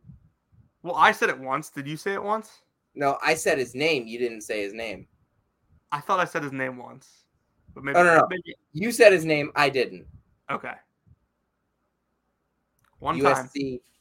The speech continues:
Speaker 2: U S C, by the way, this is the top ten team in the country that people are putting outside of the top twenty.
Speaker 1: I have them at sixteen.
Speaker 2: I, I've had them in my top ten all offseason.
Speaker 1: Yeah.
Speaker 2: Josh Morgan, by the way, is a stud.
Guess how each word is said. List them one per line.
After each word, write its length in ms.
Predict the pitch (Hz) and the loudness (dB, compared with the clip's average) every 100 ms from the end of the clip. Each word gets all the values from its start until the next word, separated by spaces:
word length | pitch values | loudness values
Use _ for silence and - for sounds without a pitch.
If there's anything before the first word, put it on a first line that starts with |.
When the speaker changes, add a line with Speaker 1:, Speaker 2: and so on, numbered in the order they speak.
| - _ _ - | -20 _ _ -14
Speaker 2:
U 320 | 139 160 233 | -6 4 6
S 200 | 233 - | 6 2
C, 160 | 233 233 | -6 4
by 200 | 214 190 | 6 6
the 100 | 185 | 4
way, 160 | 185 | 2
this 160 | 220 165 | 0 -4
is 80 | 139 | -8
the 80 | 156 | -6
top 280 | 180 185 | -2 -2
ten 180 | 202 190 | -2 -4
team 160 | 190 196 | -4 -6
in 60 | |
the 80 | 185 | -4
country 440 | 170 190 214 135 104 | -4 -6 -4 -4 -4
that 160 | - | -6
people 260 | 143 139 147 | -8 -6 -2
are 340 | 147 143 131 - - _ | 0 0 -2 -8 -20 _
putting 260 | 160 156 147 | -4 -2 -2
outside 380 | 151 165 156 | -2 0 0
of 80 | 160 | -2
the 60 | 151 | -4
top 140 | 156 - | -6 -6
twenty. 320 | 170 143 107 - _ _ _ _ _ _ _ _ _ _ _ - _ _ _ _ | -10 -10 -12 -20 _ _ _ _ _ _ _ _ _ _ _ -20 _ _ _ _
Speaker 1:
I 120 | - 208 | 0 0
have 120 | 254 | 0
them 120 | 254 | -6
at 80 | - | -6
sixteen. 640 | 214 196 - 180 190 226 - _ _ _ _ _ _ _ _ _ - _ | -8 -8 -10 -8 -8 -10 -14 _ _ _ _ _ _ _ _ _ -20 _
Speaker 2:
I, 220 | 139 208 - | -8 -8 -4
I've 200 | 156 392 | -2 -2
had 160 | 330 | -4
them 140 | 240 226 | -4 -4
in 100 | 190 | -2
my 140 | 180 | -2
top 300 | 165 160 - | 2 0 0
ten 220 | 147 135 | -2 -4
all 280 | - 123 117 | 0 2 2
offseason. 520 | 101 92 - 78 73 - _ _ _ _ | 2 -4 -12 -18 -20 -20 _ _ _ _
Speaker 1:
Yeah. 220 | 151 160 - _ _ | -10 -8 -10 _ _
Speaker 2:
Josh 340 | 170 180 - 156 | 2 2 2 -2
Morgan, 400 | 151 147 147 123 | 0 0 -2 -2
by 140 | 110 | -2
the 100 | 110 | -2
way, 160 | 107 98 | -2 -4
is 100 | 101 | -6
a 60 | |
stud. 540 | - - - 113 90 | -14 -14 -6 -4 -4